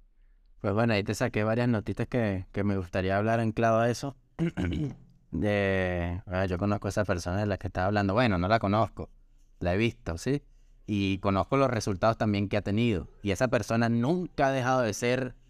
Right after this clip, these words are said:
ese tipo de persona. Y no ha, no ha sido exitoso en una sola red de mercadeo tampoco, ¿sí? Y es una persona que es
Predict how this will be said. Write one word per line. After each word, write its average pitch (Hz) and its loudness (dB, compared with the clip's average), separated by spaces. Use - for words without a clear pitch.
ese 113 0
tipo 117 0
de 101 2
persona. 92 0
Y 98 2
no 104 2
ha, 117 4
no 113 4
ha 110 2
sido 139 2
exitoso 117 -2
en 120 2
una 120 2
sola 117 2
red 113 0
de 117 2
mercadeo 101 0
tampoco, 90 -2
¿sí? 135 0
Y 117 2
es 113 2
una 147 2
persona 131 -2
que 120 -2
es 120 -8